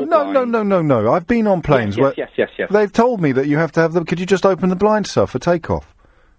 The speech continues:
Speaker 1: No.
Speaker 2: Yes.
Speaker 1: Uh, well, <laughs>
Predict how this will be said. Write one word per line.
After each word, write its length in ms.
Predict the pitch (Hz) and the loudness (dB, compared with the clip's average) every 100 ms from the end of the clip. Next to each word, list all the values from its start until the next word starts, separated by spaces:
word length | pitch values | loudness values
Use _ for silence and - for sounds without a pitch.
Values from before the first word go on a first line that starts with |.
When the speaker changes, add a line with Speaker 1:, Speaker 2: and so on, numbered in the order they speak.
| _ _ _ _ 113 | _ _ _ _ 0
Speaker 1:
No. 220 | 113 80 - _ - | 0 0 -8 _ -2
Speaker 2:
Yes. 420 | 240 233 - - - | 0 0 -4 -14 -8
Speaker 1:
Uh, 80 | - _ | -8 _
well, 280 | 160 160 139 - | 0 0 0 -4
<laughs> 360 | 185 165 131 | -6 -4 -4